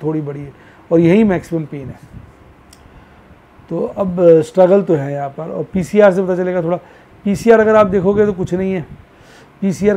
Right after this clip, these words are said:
काफ़ी oversold हो चुका है, गिरता ही जा रहा है। और मैंने यहाँ प्रभु के आशीर्वाद से, आपकी शुभकामनाओं से, प्रभु की कृपा से आज एक ही trade किया था, एक square off का, जिसमें एक, एक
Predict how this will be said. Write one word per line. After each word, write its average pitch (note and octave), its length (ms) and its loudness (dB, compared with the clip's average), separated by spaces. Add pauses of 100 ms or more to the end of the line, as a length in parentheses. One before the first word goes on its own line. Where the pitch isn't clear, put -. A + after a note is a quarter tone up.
(140)
काफ़ी G#3+ 380 2
oversold E3+ 540 0
हो C#3 60 -12
चुका - 220 -20
है, - 120 -20 (800)
गिरता F3 380 0
ही F#3+ 100 2
जा D3 140 -2
रहा A#2 80 -14
है। A#2+ 80 -20 (500)
और G#3+ 80 -2
मैंने A3+ 240 2
यहाँ A#3+ 140 4
प्रभु G3 220 0
के A3 80 4
आशीर्वाद G#3 360 2
से, A3 160 2
आपकी F#3 400 -2
शुभकामनाओं F3+ 520 -4
से, F3 100 -6
प्रभु E3+ 260 -2
की F3+ 140 0
कृपा D3+ 220 -6
से B2 120 -16 (420)
आज G3 260 -2
एक G#3 340 2
ही A3 100 -2
trade F#3+ 320 0
किया D#3+ 160 0
था, F#3 100 2
एक F3 100 -4
square E3 280 0
off E3 200 -2
का, F#3 60 -4
जिसमें E3 340 -8 (240)
एक, E3 160 -4 (640)
एक F3 260 -2